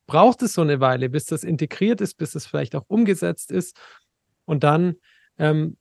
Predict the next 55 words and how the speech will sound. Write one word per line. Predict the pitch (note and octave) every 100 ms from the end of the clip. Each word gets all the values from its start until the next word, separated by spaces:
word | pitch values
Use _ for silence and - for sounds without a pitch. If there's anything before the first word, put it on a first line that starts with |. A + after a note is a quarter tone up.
| _
ja, | E3+ A3+
gibt's, | - F3+ - -
gab's | F3 F#3
jetzt | G3 -
auch | F3
schon | E3 E3+ E3
eine, | E3+ E3+ D#3
die | D#3+
gesagt | D3+ D#3+ D#3
hat, |
„Hey, | D3 D#3
su-, | - G3+
ich | F#3 -
bin | E3
super | D3+ F#3+ G3
fein. | - E3 F#3+ A3
Das | D#3+ -
hat | E3 E3+
mir |
jetzt, | E3 - -
es | D#3+
war | D#3
genau | E3 F3+ G3+
das, | G3+
was | F#3+ F3+
ich | F3
jetzt | E3+ F3+
noch | D#3+
gebraucht | C3+ B2 F3 G3 -
hab.“ | B3 _ _ - - _ _ _
Und | E3+ D#3
dann | F3+
gibt's | F#3+ -
andere, | F3 F#3+ F#3
die | F3
kommen | F3 F3+ F#3 E3+ _ _ -
irgendwie | F3 F#3
nach | F3 E3
ein | F3+
paar | F3 D#3+
Wochen | E3+ F3
wieder | E3 E3+
und |
sagen, | E3 D#3+
„Hey, | D3+ E3+ D3+ _ _
Chris, | - F3 -
jetzt | D#3 D#3 - _ _ _ _ -
lass | D#3 D3+
uns | C3+
weitermachen.“ | C3+ C3+ B2 A2 A#2
So, | A2+ B2+ B2+
äh, | B2+ C#3
nächste | C3+ D3 - D#3+
Schicht | - C3 -
sozusagen. | - B2+ A#2 A#2 B2 B2 B2